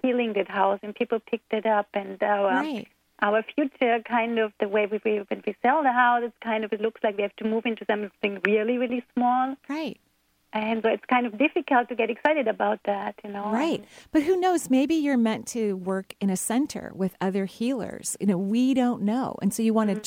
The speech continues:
Speaker 2: trust the universe and, and then be able to work how many hours you want to and travel and not have
Speaker 1: Yeah.
Speaker 2: the responsibility of a large home. I mean, that could be enormously freeing.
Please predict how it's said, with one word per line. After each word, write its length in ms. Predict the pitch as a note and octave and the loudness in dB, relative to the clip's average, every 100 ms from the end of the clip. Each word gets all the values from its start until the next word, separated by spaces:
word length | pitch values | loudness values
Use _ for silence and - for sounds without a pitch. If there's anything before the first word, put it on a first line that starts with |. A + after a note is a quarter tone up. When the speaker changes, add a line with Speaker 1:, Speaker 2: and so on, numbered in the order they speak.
| - | -4
Speaker 2:
trust 280 | B3 - A3+ | -4 -2 -2
the 60 | |
universe 420 | A3+ A3 F3+ F#3 - - - - | 0 0 -2 -4 -10 -20 -8 4
and, 160 | A3 - | 4 6
and 100 | A3+ | 6
then 140 | A#3 | 6
be 160 | A#3 G#3+ | 4 2
able 200 | G3+ G#3+ | 2 -2
to 140 | - G#3 | -4 -6
work 220 | F#3+ - | -6 -8
how 160 | G3+ | -6
many 220 | F3+ E3 - | -4 -4 -4
hours 300 | E3 D#3+ E3 | -4 -4 -4
you 100 | D#3+ | -2
want 240 | F3+ G3+ | -2 -2
to 120 | A3 F3+ | -2 -4
and 160 | D3+ | -4
travel 800 | - F#3 F3+ G3 F#3 F#3+ F#3+ F#3 - - F#3+ | -6 -6 -4 -4 -2 0 2 0 -4 -10 0
and 100 | F#3 | 2
not 140 | F#3+ | 2
have 140 | G3+ | 0
Speaker 1:
Yeah. 20 | F3 | 0
Speaker 2:
the 60 | |
responsibility 800 | E3 - E3+ F3 - G3+ G3 F#3+ | -2 -2 -2 -2 -2 -4 -2 -2
of 80 | E3 | -4
a 40 | D3+ | -6
large 380 | D#3 E3 F#3 | -6 -6 -8
home. 460 | F3+ D#3+ D3+ G#3+ D#4 _ _ | -8 -8 -4 -2 -4 _ _
I 60 | A3 | 6
mean, 200 | A3+ G3+ | 6 6
that 300 | A#3 C4+ E4+ | 0 0 -2
could 240 | - G#3+ - | -4 -6 -2
be 300 | F3+ E3 - G3 | -2 -2 -2 0
enormously 800 | F3+ F3 F3+ G#3+ B3 - F#3+ | 2 2 2 2 2 0 -6
freeing. 500 | E3+ - G#3 G#3 - | -6 -4 -4 -4 -6